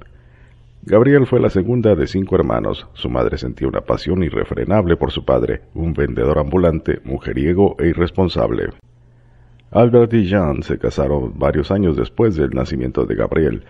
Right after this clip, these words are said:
y él trataba a su esposa con brutalidad. La hacía trabajar al máximo a pesar de que ella padecía de asma y se ahogaba. El dieciséis de febrero de mil ochocientos noventa y cinco la hallaron muerta. Jeanne tenía treinta y tres años. Albert internó a Julia, a Gabriel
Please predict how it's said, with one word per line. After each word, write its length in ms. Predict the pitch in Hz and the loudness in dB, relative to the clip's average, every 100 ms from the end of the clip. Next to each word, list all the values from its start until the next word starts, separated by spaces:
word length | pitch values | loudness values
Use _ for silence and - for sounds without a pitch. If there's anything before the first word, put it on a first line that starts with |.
| - - - | -20 -20 -6
y 80 | 76 | -2
él 80 | 69 | 2
trataba 400 | 78 76 90 87 | 2 4 6 4
a 60 | |
su 100 | 82 | 4
esposa 380 | 76 - 90 85 | 0 2 2 2
con 180 | - 90 | 2 2
brutalidad. 720 | 87 87 78 76 60 52 - - _ | 2 4 4 4 2 0 -6 -20 _
La 140 | - 73 | -2 -2
hacía 240 | 65 80 | 2 0
trabajar 420 | - 64 58 - | 2 2 2 0
al 100 | 65 | 0
máximo 440 | 92 104 - 110 90 | 2 0 0 2 2
a 40 | |
pesar 280 | - - 69 | 0 0 0
de 100 | 65 | 0
que 120 | - | 0
ella 200 | 71 60 | 0 0
padecía 420 | - 58 60 80 | 0 -2 0 0
de 140 | 67 71 | 2 2
asma 320 | 71 95 90 | 2 0 -2
y 120 | - | -2
se 120 | 82 87 | 0 2
ahogaba. 460 | 78 58 52 52 - - _ - _ - | 2 2 0 -2 -6 -20 _ -20 _ -2
El 160 | 104 | 0
dieciséis 480 | 113 104 107 113 107 | 2 0 0 0 0
de 60 | 98 | 2
febrero 440 | 104 104 113 110 | 2 4 4 6
de 140 | 92 | 4
mil 260 | 69 92 110 | 2 0 0
ochocientos 560 | 104 85 - 92 82 85 | 0 -2 -2 0 0 2
noventa 300 | 82 80 80 | 0 2 2
y 40 | |
cinco 460 | 92 101 101 92 - | 2 0 0 0 -2
la 140 | 71 52 | -2 0
hallaron 380 | 64 73 80 | 2 2 2
muerta. 440 | 69 52 - 57 - - - - | 0 -4 -2 -4 -6 -16 -20 -20
Jeanne 360 | - 69 90 98 | -6 0 2 0
tenía 400 | - 69 67 67 | -2 -2 0 -2
treinta 340 | - 67 - | -2 -4 -4
y 60 | 50 | -4
tres 260 | - 67 65 | -4 -4 -4
años. 420 | 58 53 53 - _ - _ _ _ - _ _ _ _ _ _ _ | -4 -4 -6 -10 _ -20 _ _ _ -20 _ _ _ _ _ _ _
Albert 520 | 95 98 98 101 104 | 0 4 6 4 4
internó 500 | 98 82 85 69 73 | -2 0 0 2 0
a 160 | 71 50 | 0 0
Julia, 460 | - 117 82 87 104 | 0 2 4 2 2
a 100 | - | 0
Gabriel 500 | 60 53 69 82 | -2 0 2 2